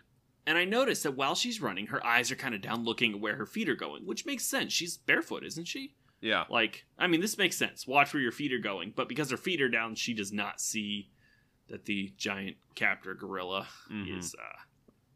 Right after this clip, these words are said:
Speaker 1: is there to
Speaker 2: Yeah.
Speaker 1: stop her from running.
Speaker 2: And let me just say, the moment
Speaker 1: Mm-hmm.
Speaker 2: when Kong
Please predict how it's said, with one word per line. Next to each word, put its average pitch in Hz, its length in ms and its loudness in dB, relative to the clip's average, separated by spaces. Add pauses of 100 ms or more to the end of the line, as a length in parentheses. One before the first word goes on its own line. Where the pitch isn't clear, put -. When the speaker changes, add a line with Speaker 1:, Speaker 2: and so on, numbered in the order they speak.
(360)
Speaker 1:
is 101 120 -6
there 98 220 4
to 95 380 -8
Speaker 2:
Yeah. 65 80 -8
Speaker 1:
stop - 280 -6
her 69 80 -12
from 62 180 -16
running. - 260 -18 (640)
Speaker 2:
And 117 220 2
let 135 220 4
me 156 140 0
just 123 340 2
say, 71 340 0 (560)
the 113 80 -4
moment 135 320 4
Speaker 1:
Mm-hmm. 175 80 0
Speaker 2:
when 123 240 0
Kong 104 460 0